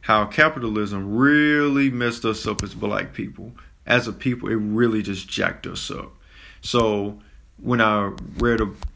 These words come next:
read this book, I was like, "This seems kinda interesting," you know?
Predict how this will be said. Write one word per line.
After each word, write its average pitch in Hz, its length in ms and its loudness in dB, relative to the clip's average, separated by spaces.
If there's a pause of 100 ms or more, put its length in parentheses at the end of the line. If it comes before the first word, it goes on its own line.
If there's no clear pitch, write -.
(220)
read 120 360 2
this 107 180 0
book, 185 340 -2
I 240 80 0
was 254 100 -4
like, 113 220 2
"This 339 180 -4
seems 117 240 0
kinda 98 300 -2
interesting," 139 760 -6
you 170 140 4
know? 170 380 -2